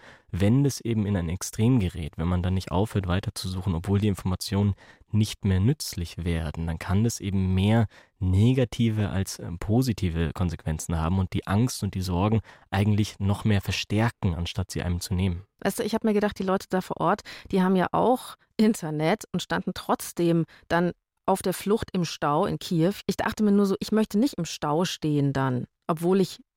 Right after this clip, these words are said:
Speaker 2: im Internet irgendwas gelesen habe, wenn ich jetzt mich irgendwie wegbewegen muss von einem Ort. Warum ist es so, dass mich diese negative Nachricht, diese Schlagzeile, die natürlich extra so buzzmäßig geschrieben war, dass mich die so kriegt?
Speaker 1: Mhm.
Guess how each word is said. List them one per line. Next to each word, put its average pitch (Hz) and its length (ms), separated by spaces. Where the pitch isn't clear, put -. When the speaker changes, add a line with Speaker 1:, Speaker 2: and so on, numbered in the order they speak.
Speaker 2:
im 202 120
Internet 180 400
irgendwas 160 360
gelesen 147 440
habe, 135 320
wenn 139 120
ich - 240
jetzt - 260
mich 151 120
irgendwie 160 200
wegbewegen 147 480
muss 147 160
von 156 120
einem 139 260
Ort. 135 280
Warum 202 360
ist - 220
es 294 180
so, 262 300
dass - 220
mich 233 260
diese 196 180
negative 196 540
Nachricht, 175 420
diese 156 200
Schlagzeile, 151 760
die 160 100
natürlich 160 540
extra - 360
so 151 260
buzzmäßig 175 600
geschrieben 208 460
war, 151 120
dass 151 180
mich 175 160
die 180 140
so 160 100
kriegt? - 360
Speaker 1:
Mhm. 104 340